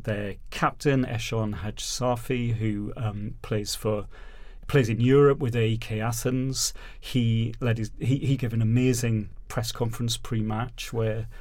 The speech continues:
he talked about, you know, the scale of the issues back at home in, in a really honest and surprising way. And then his, and then he led his team, um,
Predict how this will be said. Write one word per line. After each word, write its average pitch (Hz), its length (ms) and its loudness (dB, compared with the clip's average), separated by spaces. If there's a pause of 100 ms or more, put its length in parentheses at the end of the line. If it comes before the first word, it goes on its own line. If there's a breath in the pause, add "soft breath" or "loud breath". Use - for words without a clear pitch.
(280 loud breath)
he 117 100 -4
talked 113 340 -4
about, 110 340 -2
you 135 80 -4
know, 110 160 0
the 107 120 -4
scale 110 500 0
of 107 100 -6
the 110 120 -2
issues 107 560 -4 (280)
back 117 200 -2
at 113 100 -6
home 113 380 0
in, 107 200 -2
in 117 200 -2
a 110 140 -2
really 107 420 -2
honest - 600 -2 (480 soft breath)
and 110 140 -2
surprising 107 680 0
way. 107 360 -4 (540 loud breath)
And 120 160 4
then 117 140 6
his, 110 260 2
and 120 220 2
then 117 80 6
he 110 300 4
led 113 220 2
his 110 140 -2
team, 110 520 0
um, 113 360 0